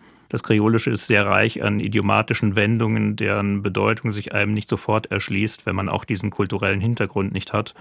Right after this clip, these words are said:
Da war aber Gott sei Dank Gary Victor sehr geduldig mit mir und, äh, hat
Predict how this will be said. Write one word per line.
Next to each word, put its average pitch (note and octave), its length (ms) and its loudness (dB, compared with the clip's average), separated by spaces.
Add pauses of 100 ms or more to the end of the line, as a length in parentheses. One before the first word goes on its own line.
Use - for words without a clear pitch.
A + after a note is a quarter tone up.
(200)
Da G#2+ 220 4
war A2 160 6
aber G#2+ 180 2
Gott G#2+ 180 0
sei A2 100 -4
Dank G#2 400 0
Gary G#2+ 260 2
Victor G#2 400 0
sehr G2 600 0 (180)
geduldig A2 480 0
mit G#2 160 0
mir G2+ 300 2
und, F#2+ 400 -4
äh, G#2 220 -2
hat G2 180 -2